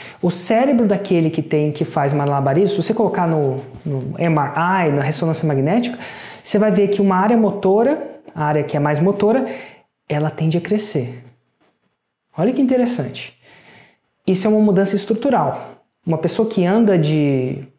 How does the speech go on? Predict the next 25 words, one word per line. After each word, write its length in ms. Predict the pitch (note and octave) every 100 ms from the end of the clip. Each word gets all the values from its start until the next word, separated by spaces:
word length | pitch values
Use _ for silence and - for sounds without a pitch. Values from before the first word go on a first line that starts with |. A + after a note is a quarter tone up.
| _ _ _ - _ _
corda 300 | - D#3 D3+
bamba 640 | C3+ F3+ A#3 D3+ - - - _
tem 180 | D3+ D#3
um 120 | E3+
cérebro 460 | D#3+ - D#3+ D#3+ D#3
de 140 | C#3+
balanço 800 | D3 D3+ C#3 F3+ A#3+ A#3+ - - _ _ _ _ _ _ - - - _ -
melhor. 680 | F#3+ A#3 F3+ - - - F3+
Uma 140 | F3
pessoa 260 | F#3 A3+ A#3
que 80 |
memoriza 540 | G#3+ G#3+ G3+ E3+ A3 F#3
muito, 320 | E3 F#3+ F#3
por 100 | D#3
exemplo, 240 | C#3 D3
motoristas 560 | D3+ D3+ C#3+ E3+ - D#3
de 120 | C#3
táxi 460 | C3+ D#3 D#3 - D3
de 140 | C3
Londres 380 | C3+ D#3+ D#3+ B2+
são 120 | E3
obrigados 400 | D#3 D3 D#3 D3+
a 40 | D#3+
memorizar 520 | D#3+ E3 D3+ D3 D3+
o, 140 | D#3